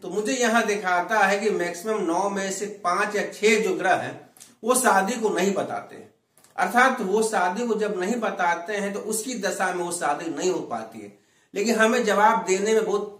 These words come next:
कठिनाई महसूस होती है कि हम उसे नहीं बोल सकते हैं कि आपकी शादी हो सकती इस दशा में नहीं होगी, या जो भी शादी के योग बन रहे हैं आज से पन्द्रह साल बीस साल बाद बन रहे हैं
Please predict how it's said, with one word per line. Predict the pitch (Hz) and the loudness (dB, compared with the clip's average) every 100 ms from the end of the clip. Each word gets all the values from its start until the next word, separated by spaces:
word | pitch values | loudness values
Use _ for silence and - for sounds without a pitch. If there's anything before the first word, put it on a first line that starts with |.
| _ - | _ -2
कठिनाई | 175 - 175 175 180 220 | 0 0 -4 -2 -2 0
महसूस | 208 165 185 175 151 | 0 0 -2 -6 -6
होती | 139 147 | -8 -6
है | 139 | -6
कि | 143 156 | -6 -6
हम | 160 165 | -6 -6
उसे | - 202 | -6 -2
नहीं | 175 247 | 0 2
बोल | 226 226 | 2 2
सकते | - 185 - | 0 -4 -6
हैं | 160 139 - - _ _ _ - | -6 -6 -10 -20 _ _ _ -6
कि | |
आपकी | - 180 202 214 220 208 | -4 4 6 6 2 -2
शादी | 202 185 185 208 | 2 2 2 0
हो | 180 185 | 0 -2
सकती | 190 185 208 | -4 -6 -6
इस | 196 202 180 | -4 -4 -2
दशा | 175 180 175 | 0 0 0
में | 165 | -2
नहीं | 175 180 | -2 -4
होगी, | 170 175 196 | -4 -6 -4
या | 190 | -4
जो | 185 139 165 190 | -4 -6 -4 -4
भी | 220 | -2
शादी | 185 160 156 202 | 0 0 0 -4
के | 190 | -4
योग | 147 170 202 156 | -2 0 -2 -2
बन | 170 165 | -2 -2
रहे | 143 | -4
हैं | 123 - - - - | -6 -10 -18 -18 -4
आज | 165 208 202 | 2 2 2
से | 208 | -2
पन्द्रह | 202 175 180 196 | 0 -2 0 0
साल | 190 180 | 2 0
बीस | 156 175 185 | 2 0 0
साल | 202 180 - | 0 -2 2
बाद | 180 226 - | 4 4 2
बन | 143 | 0
रहे | 127 113 | -2 -4
हैं | - | -10